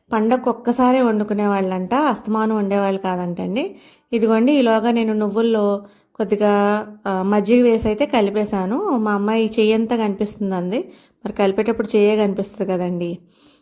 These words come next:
ఇదిగోండి, మా అమ్మ పాకం తిప్పుతూ కొద్దిగా వాటర్లో వేసి పాకం వచ్చిందో లేదో అయితే చెక్ చేస్తుందండి. పాకం పర్ఫెక్ట్గా వస్తే అరిసెలు అయితే బాగా వస్తాయండి.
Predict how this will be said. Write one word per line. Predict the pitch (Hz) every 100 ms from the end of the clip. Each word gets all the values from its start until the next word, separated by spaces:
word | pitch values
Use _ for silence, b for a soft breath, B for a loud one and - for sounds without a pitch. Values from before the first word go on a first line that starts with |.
| b
ఇదిగోండి, | 220 208 208 247
మా | 285
అమ్మ | 226 214 220
పాకం | 214 202 202 214
తిప్పుతూ | 208 208 208 285 311
కొద్దిగా | 240 190 202
వాటర్లో | 196 196 196 226 220
వేసి | 208 196 202 302 294 226 190 185 - -
పాకం | 196 196 214
వచ్చిందో | 202 202 214 202
లేదో | 196 185 180
అయితే | 185 190 247
చెక్ | 196 - 196
చేస్తుందండి. | 190 190 180 170 170 285 427 B B B -
పాకం | 214 208 233
పర్ఫెక్ట్గా | 226 226 214 226 220 220 214
వస్తే | 202 - 285
అరిసెలు | 277 202 196 208
అయితే | 196 233
బాగా | 196 180 180 190 185
వస్తాయండి. | 180 180 165 165 185 359 -